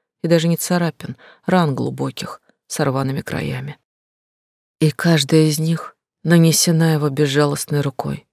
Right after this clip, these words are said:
И все же какая пошлая ложь, что время лечит, что оно лучший доктор, которого только можно представить. Топорная и наглая ложь. С течением времени меняются не наши внутренние раны. С течением времени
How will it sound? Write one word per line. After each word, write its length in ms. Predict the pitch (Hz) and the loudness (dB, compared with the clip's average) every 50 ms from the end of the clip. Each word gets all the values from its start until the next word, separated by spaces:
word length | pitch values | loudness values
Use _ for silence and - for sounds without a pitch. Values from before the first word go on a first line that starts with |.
| _ _ _ _ _ _ _ _ _ _ _ _ - - | _ _ _ _ _ _ _ _ _ _ _ _ -6 -6
И 80 | 160 | -4
все 260 | - - - 143 139 151 | -2 0 0 2 2 0
же 120 | 139 147 | 0 -2
какая 400 | - - - - - 185 196 190 | -6 -6 -8 -6 -4 -4 -4 -4
пошлая 500 | _ - - 180 - - - 175 170 170 | _ -8 -8 -6 -6 -4 -2 0 0 2
ложь, 320 | 175 170 160 - 143 - | 2 0 -2 -2 -4 -8
что 260 | - - - - 147 131 | -10 -8 -4 -4 -4 -2
время 320 | 135 139 143 143 139 143 | 0 -2 -2 0 0 -2
лечит, 500 | 143 139 143 139 - - - - _ - _ _ _ _ - | -2 -2 -4 -4 -4 -8 -10 -10 _ -20 _ _ _ _ -12
что 180 | - - 147 | -4 0 0
оно 180 | 143 139 143 143 | 2 2 0 -2
лучший 360 | 139 139 135 - - - 135 | -2 -4 -4 -6 -6 -6 -6
доктор, 460 | 131 127 135 - - - - - - - - - - - - | -2 -2 -2 -2 -4 -8 -14 -16 -16 -16 -20 -20 -20 -16 -10
которого 400 | - - 151 - 143 143 139 143 | -6 -4 -2 0 0 0 -2 -2
только 300 | - 151 143 - - 143 | -2 -4 -4 -4 -4 -4
можно 320 | 143 139 139 135 139 143 | -4 -4 -4 -4 -6 -8
представить. 800 | - - - 123 - - - - - - - - - - - _ _ _ _ _ _ _ _ _ _ _ | -10 -10 -12 -10 -10 -10 -8 -8 -8 -8 -8 -10 -14 -18 -20 _ _ _ _ _ _ _ _ _ _ _
Топорная 760 | - 170 156 _ - - 180 196 190 185 185 185 190 190 208 - - | -4 -4 -4 _ 0 0 0 0 2 2 2 2 2 0 -2 -4 -4
и 60 | - | -4
наглая 520 | 156 147 147 143 139 131 139 143 143 143 147 | -2 0 0 -2 -2 -2 -2 -2 -2 -2 -2
ложь. 460 | 143 139 135 139 139 - - - _ _ _ _ _ _ _ _ _ _ _ _ _ _ | -2 -4 -6 -8 -10 -12 -12 -14 _ _ _ _ _ _ _ _ _ _ _ _ _ _
С 80 | - - | -14 -10
течением 540 | - - 165 - - 160 151 147 147 143 139 | -6 -4 -4 -2 -2 -2 0 0 0 0 2
времени 400 | 151 160 156 147 147 147 147 147 | 2 2 2 2 0 0 0 0
меняются 560 | 151 151 147 151 147 147 147 - - - 156 | 0 0 0 0 0 0 -2 -4 -4 -4 -2
не 100 | 156 160 | 0 0
наши 300 | 165 175 160 - - 123 | 0 0 -2 -2 -4 -2
внутренние 560 | 127 127 135 - - 131 131 135 135 139 139 | -2 -2 -2 -4 -6 -6 -4 -2 -2 -2 -2
раны. 300 | 135 139 139 143 143 - _ _ _ _ _ _ - | -2 -2 -4 -4 -8 -10 _ _ _ _ _ _ -14
С 80 | - | -8
течением 500 | - - 175 - - 156 147 143 143 139 | -2 -2 0 0 0 0 0 2 2 2
времени 460 | 139 143 160 160 147 143 135 123 123 | 2 2 2 2 2 0 -2 -4 -6